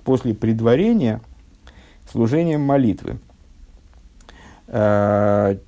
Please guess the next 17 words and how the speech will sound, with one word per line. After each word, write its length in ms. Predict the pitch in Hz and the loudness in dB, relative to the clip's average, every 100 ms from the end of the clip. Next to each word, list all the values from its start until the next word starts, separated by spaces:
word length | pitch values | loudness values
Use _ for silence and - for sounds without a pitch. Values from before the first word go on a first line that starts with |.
| - - - | -20 -20 -20
честно 440 | - - 143 123 117 | -10 -4 -2 -2 -4
говоря, 500 | 113 113 117 127 107 | -2 0 0 0 0
я 220 | 104 117 | 0 -2
не 120 | 101 | -2
понимаю 540 | 104 110 113 104 92 | -2 -2 0 -2 -4
такую, 480 | - 98 - 101 98 98 - - - - - - - - - - | -6 -8 -4 -4 -4 -8 -20 -20 -20 -20 -20 -20 -20 -20 -20 -12
э, 520 | - 110 101 101 98 101 | -8 -4 -2 -2 -4 -6
такую 380 | 104 110 110 | -6 -2 0
редактуру. 680 | 107 107 113 - 233 196 107 - - - | 0 0 -2 0 0 0 -2 -6 -16 -10
Надеюсь, 560 | 104 110 113 113 143 | -4 0 0 0 -2
что 120 | 123 120 | 0 -2
я 60 | |
правильно 340 | 117 131 120 117 | 2 2 2 0
понял 280 | 127 120 123 | 0 0 0
мысль, 280 | 170 135 | -2 -4
дес-, 220 | 110 110 - - - - - - | -4 -6 -10 -14 -14 -18 -20 -14
хотя, 300 | - - | -12 -8